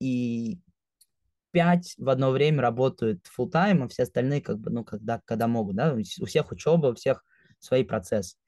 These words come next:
Наши обороты, наши, э, стоимость компании, с-, те бренды, с которыми мы разговариваем, те контент, который мы делаем, он достаточно работы на, я бы сказал, где-то пятьдесят человек в команде.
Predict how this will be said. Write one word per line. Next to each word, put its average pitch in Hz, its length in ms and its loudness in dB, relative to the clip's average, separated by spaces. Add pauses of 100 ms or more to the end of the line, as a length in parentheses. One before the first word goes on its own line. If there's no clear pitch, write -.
Наши 170 420 4
обороты, 151 680 2
наши, 123 960 0
э, 110 460 0
стоимость 147 480 2
компании, 117 840 0
с-, - 140 -18 (460)
те 139 180 0
бренды, 139 400 2
с - 40 -12
которыми 123 300 0
мы - 40 0
разговариваем, 113 320 0
те 131 200 -4
контент, 143 380 -2
который 127 200 -4
мы 117 80 -2
делаем, 127 400 0 (680)
он 156 280 0 (840)
достаточно 160 420 2
работы 147 380 2
на, 117 360 -2 (140)
я 139 240 0
бы 131 80 -6
сказал, 120 380 0
где-то 104 240 -2
пятьдесят 110 420 -4
человек 95 420 -8
в - 20 -20
команде. 98 380 -10